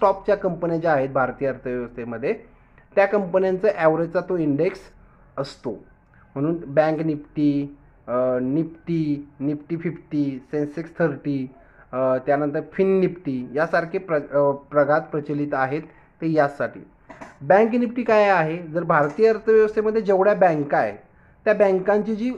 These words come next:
अर्थव्यवस्थेमध्ये उलाढाल असते, त्या उलाढालीचं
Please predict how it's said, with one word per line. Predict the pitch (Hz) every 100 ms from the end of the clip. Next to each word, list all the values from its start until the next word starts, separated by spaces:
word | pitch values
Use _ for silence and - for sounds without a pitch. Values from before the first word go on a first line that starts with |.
| -
अर्थव्यवस्थेमध्ये | 185 185 202 208 208 208 208 220
उलाढाल | 190 175 180 185
असते, | 175 147 - 143 - _ _ _ - -
त्या | 226 - 180
उलाढालीचं | 185 202 214 208 190 208 208 254